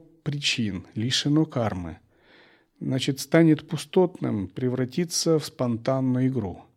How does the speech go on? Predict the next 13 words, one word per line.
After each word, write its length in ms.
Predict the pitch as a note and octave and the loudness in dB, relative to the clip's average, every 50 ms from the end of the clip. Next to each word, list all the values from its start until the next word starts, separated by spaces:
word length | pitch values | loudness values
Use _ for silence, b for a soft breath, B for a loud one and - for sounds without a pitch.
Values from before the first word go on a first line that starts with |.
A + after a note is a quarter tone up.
| _ b b b b b b b b b b _ | _ b b b b b b b b b b _
Это 220 | - D3+ - F3 | -4 0 2 4
значит, 380 | E3 E3+ F3+ E3+ - - D#3 - | 4 4 4 2 2 0 -4 -2
когда 420 | - - D3+ D#3 D3+ E3+ E3+ E3 | 0 0 0 0 0 0 2 2
мы 140 | D3+ D3+ D3 | 4 4 6
научимся 600 | D3 D3 D3 D#3 D#3 D3 - C#3+ C3 - - C#3+ C3+ | 6 6 6 4 4 2 0 -2 0 0 0 0 0
самоосвобождать 1000 | - - D3 D3 D3 C#3+ C#3+ C#3+ D3 C#3 C#3+ D#3 D3+ D3+ C#3+ C#3+ B2+ A2+ A2+ A2 | 2 2 4 6 6 4 4 2 0 2 2 2 2 4 4 2 2 2 2 2
девять 380 | B2 C3+ B2 A2+ A2+ G#2+ A2 | 4 4 4 4 2 0 2
действий, 580 | A#2+ D#3 G#3 G#3 G3+ - - G2+ F2+ E2+ F2 - _ _ _ _ _ _ _ _ _ _ _ _ _ _ _ _ _ _ _ _ _ _ _ _ _ _ _ _ _ _ _ _ _ _ _ _ _ _ | 0 2 2 2 0 -2 -6 -10 -10 -10 -10 -14 _ _ _ _ _ _ _ _ _ _ _ _ _ _ _ _ _ _ _ _ _ _ _ _ _ _ _ _ _ _ _ _ _ _ _ _ _ _
мы 500 | - A#2+ A#2 A#2 A2+ A#2 B2+ C#3 D#3+ E3 | -10 -8 -6 -6 -4 -4 -2 -2 -2 -2
перейдём 480 | - D3 B2+ A2+ G2+ E2+ F2+ F#2+ G2+ | -2 0 0 0 0 -2 -4 -6 -6
в 80 | A2 C3+ | -4 -4
измерение 540 | C#3 C#3+ D#3 E3 E3+ F#3 F3+ F#3 F#3 F#3+ F#3+ | 0 2 2 2 2 2 0 0 0 0 2
лилы, 320 | G3 G#3+ G#3 F#3+ E3+ D3+ | 2 2 0 0 -2 -4